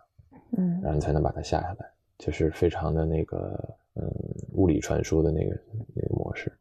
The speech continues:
Speaker 1: 就刚才你讲的这个速度的问题，跟我们之前讨论过一个选题特别像，不是说现在就太快了，看剧都能倍速嘛，就改变了我们吸收信息的一个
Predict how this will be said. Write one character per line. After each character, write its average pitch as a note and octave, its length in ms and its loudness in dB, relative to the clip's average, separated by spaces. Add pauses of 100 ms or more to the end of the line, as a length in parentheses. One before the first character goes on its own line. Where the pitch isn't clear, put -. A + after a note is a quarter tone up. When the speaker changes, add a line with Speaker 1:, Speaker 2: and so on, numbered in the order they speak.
(260)
Speaker 1:
就 B3 120 6
刚 B3 240 4
才 G#3 200 2
你 G#3 180 4
讲 D#3 240 2
的 C3 100 2
这 F3 220 2
个 D#3 100 4
速 G#3 220 4
度 F#3 160 6
的 D#3 80 8
问 E3+ 140 2
题， E3+ 120 4
跟 F#3+ 140 4
我 F3+ 80 6
们 C#3+ 80 2
之 E3 60 -2
前 G3 180 4
讨 - 220 0
论 F3 180 4
过 F3+ 100 8
一 D3 80 6
个 E3+ 100 6
选 - 260 0
题 C#3 160 -2
特 - 180 4
别 D3+ 160 2
像， - 340 -2
不 E3 140 0
是 G3 80 2
说 G3+ 320 4
现 G3 200 0
在 E3 300 2 (160)
就 F#3+ 140 2
太 F3+ 240 0
快 F3 320 2
了， C#3 320 0
看 F#3+ 240 4
剧 A3 180 4
都 F3 140 6
能 C#3 300 4
倍 D#3+ 240 2
速 D#3+ 240 2
嘛， - 180 -2
就 E3+ 140 2
改 A#2+ 240 0
变 D#3+ 120 2
了 D3 80 2
我 F2+ 80 0
们 D3 140 -2
吸 F3+ 240 -2
收 F3 160 2
信 F#3 200 0
息 D#3+ 140 -4
的 C#3 120 -2
一 - 120 -4
个 D#3 260 -6